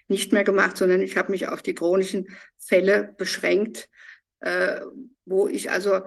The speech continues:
äh, angefangen habe, wie gesagt, ganzheitlich erst einmal zu hinterfragen, Ernährung zu hinterfragen, was hat er für Medikamente gekriegt,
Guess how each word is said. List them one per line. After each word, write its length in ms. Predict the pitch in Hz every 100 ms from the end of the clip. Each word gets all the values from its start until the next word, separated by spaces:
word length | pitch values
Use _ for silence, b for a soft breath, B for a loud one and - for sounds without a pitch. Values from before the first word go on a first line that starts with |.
| B - _
äh, 160 | - -
angefangen 920 | 175 180 151 202 208 208 185 190 185
habe, 460 | 160 175 202 202 -
wie 120 | 190 190
gesagt, 480 | 196 190 - -
ganzheitlich 720 | 170 170 - 196 196 208 202
erst 200 | - 185
einmal 180 | 196 185
zu 80 | 185
hinterfragen, 1000 | 180 190 190 - 165 160 175 196 190 B B _
Ernährung 420 | 190 185 190 202
zu 120 | 202
hinterfragen, 720 | 185 190 190 - 170 170 180 185
was 160 | 185
hat 80 | 180
er 80 | 180
für 160 | -
Medikamente 800 | 185 175 190 - 175 165 165 175
gekriegt, 640 | 180 175 - 175 - -